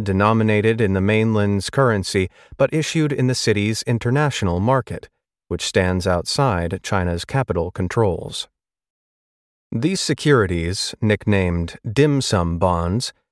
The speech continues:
are popular with mainland buyers because they offer slightly higher yields than equivalent onshore assets, and they are attractive to sellers because, thanks to rising interest rates in America,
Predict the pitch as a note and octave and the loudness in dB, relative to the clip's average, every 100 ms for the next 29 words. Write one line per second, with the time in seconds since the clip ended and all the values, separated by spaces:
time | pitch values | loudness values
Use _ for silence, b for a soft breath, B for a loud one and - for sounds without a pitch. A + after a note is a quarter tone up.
0 | _ _ C3+ D3 F#3+ F#3+ E3+ D3+ B2+ A2+ | _ _ -4 0 0 2 2 4 2 0
1 | A#2 A#2+ A#2+ G#2+ G#2+ G#2 B2+ A#2 F2 F2 | 2 2 2 0 0 0 2 2 -2 -6
2 | - - F#2 G2+ F#2 - G2 F#2+ G2+ - | -10 -8 -4 -2 -2 0 0 2 0 2
3 | G2+ - B2+ B2 C3 C3 G#2+ A#2+ A2+ G2+ | 0 0 -2 0 0 -2 -2 0 0 0
4 | F#2+ A#2+ A#2 F2+ G2 G#2+ - G2 G2 E3+ | 0 0 0 0 -2 -4 -2 0 0 -2
5 | D3+ G2 F2+ F#2+ A2+ G2+ F#2+ - F2 F#2 | 0 0 0 -2 -2 0 -2 -2 -2 0
6 | B2 A#2+ - - - - - _ _ _ | 0 0 -2 -6 -6 -10 -10 _ _ _
7 | _ - B2 G#2 E2+ E2+ F#2 E2+ E2+ - | _ -4 0 2 0 0 0 0 0 0
8 | G2+ F2 - E2 - F2 - D3 F#2+ E2+ | 0 0 -4 -6 -6 -4 2 2 2 -2
9 | A#2 - F2+ G#2+ F2+ G2 - _ _ _ | -4 -6 -4 0 0 0 -4 _ _ _
10 | _ - D#3+ C#3+ - A2+ A2 A2 G2+ F#2 | _ -2 0 0 0 2 2 2 0 0
11 | A2 G#2+ G2+ F2 G#2+ F#2 F2 F#2+ F2 G2+ | 0 -2 -2 -2 0 0 0 -4 -2 0
12 | C#3 F#2+ F#2 E2+ | 0 0 -2 -2